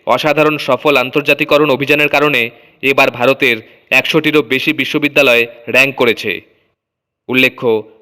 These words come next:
টাইমস হায়ার এডুকেশন ইম্প্যাক্ট র্যাঙ্কিংয়ের মূল্যায়নের পদ্ধতি শিক্ষার প্রতিষ্ঠানগুলির প্রথাগত র্যাঙ্কিং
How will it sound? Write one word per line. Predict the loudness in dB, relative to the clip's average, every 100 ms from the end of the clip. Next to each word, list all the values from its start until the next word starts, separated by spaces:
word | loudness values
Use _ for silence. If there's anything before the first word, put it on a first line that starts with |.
| _ -2
টাইমস | 0 0 -2
হায়ার | 0 4
এডুকেশন | 4 0 -4 -4
ইম্প্যাক্ট | -6 -2 -2 0
র্যাঙ্কিংয়ের | -2 -2 -2 -2 -2
মূল্যায়নের | -2 2 2 2 0
পদ্ধতি | 0 0 0 -2 -4 -10 _ -10
শিক্ষার | -6 -4 -2 -2
প্রতিষ্ঠানগুলির | -2 -4 -2 -2 0 0
প্রথাগত | -2 -4 -2 0 2
র্যাঙ্কিং | 0 0 -4